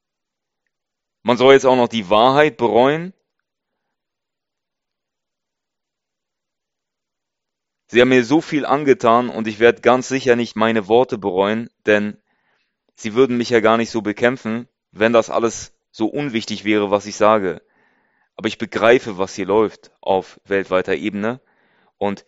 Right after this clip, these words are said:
ich hab schon vor zwei Jahren gesagt, dass sie einen Krieg in Europa wollen. Und das hielten natürlich ganz viele Leute für Übertreibung.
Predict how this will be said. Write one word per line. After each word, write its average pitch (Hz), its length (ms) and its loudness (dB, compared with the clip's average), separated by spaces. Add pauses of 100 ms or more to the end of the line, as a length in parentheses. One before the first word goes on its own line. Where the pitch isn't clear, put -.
ich 101 140 -10
hab 117 100 -2
schon 123 120 -6
vor 110 180 -6
zwei 110 220 0
Jahren 113 320 2
gesagt, 98 480 -2 (360)
dass 104 180 -4
sie 107 260 -6 (160)
einen 107 240 -2
Krieg - 300 -10
in 101 100 -4
Europa 107 520 0
wollen. 80 360 -8 (1800)
Und 101 220 -8
das 107 100 -4
hielten 120 220 -8
natürlich 107 360 -6
ganz 107 220 0
viele 107 180 -10
Leute 101 300 -2
für - 140 -14
Übertreibung. 104 800 -2